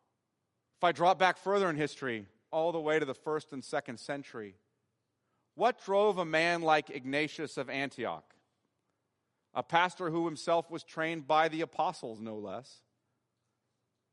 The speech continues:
to suffer and die at the hands of Rome? L-, listen to what Ignatius said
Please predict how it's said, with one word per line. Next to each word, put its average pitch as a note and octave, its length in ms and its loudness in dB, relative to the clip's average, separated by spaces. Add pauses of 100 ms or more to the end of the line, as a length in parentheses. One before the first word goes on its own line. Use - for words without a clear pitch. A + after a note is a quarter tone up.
(720)
to D3+ 80 -4
suffer G#3 560 2
and D#3 200 2
die D#3 360 6
at C#3+ 140 -2
the C3+ 80 -2
hands D3+ 580 -2 (420)
of B2 220 -8
Rome? C#3 420 4 (760)
L-, G#3 160 -4
listen C4 300 -2
to C#4+ 60 0
what A3 180 4
Ignatius E3 520 -2
said A2 400 0